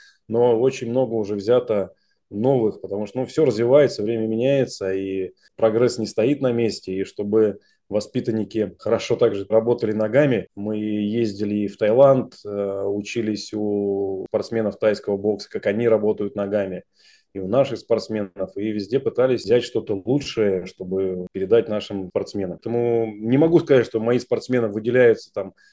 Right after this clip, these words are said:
какой-то хорошей, э, техникой ног, ну вот, но, по крайней мере, пытаемся, чтобы у нас и ноги, и руки хорошо работали, не отставали, так скажем, от других.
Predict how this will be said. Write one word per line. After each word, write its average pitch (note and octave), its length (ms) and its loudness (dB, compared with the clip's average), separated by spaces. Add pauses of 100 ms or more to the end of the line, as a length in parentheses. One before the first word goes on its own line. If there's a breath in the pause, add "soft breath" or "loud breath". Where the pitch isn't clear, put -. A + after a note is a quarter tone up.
(140)
какой-то A2 420 -6
хорошей, G#2 1000 4
э, - 20 -8
техникой A2 500 0
ног, D3+ 360 4
ну G#2 160 -4
вот, G2+ 260 0
но, C3 560 2
по - 60 -20
крайней A#2+ 260 0
мере, A#2 140 -2
пытаемся, A#2+ 540 0
чтобы G2+ 500 0
у G2+ 60 -2
нас G#2 320 -4
и G#2 80 -6
ноги, A2 300 0
и G#2 60 0
руки A2 340 -4
хорошо G#2 380 -4
работали, G#2 640 0
не G#2 140 -4
отставали, G#2+ 500 2
так G2 160 -8
скажем, F#2+ 300 -4
от F#2 100 -10
других. F#2 260 -6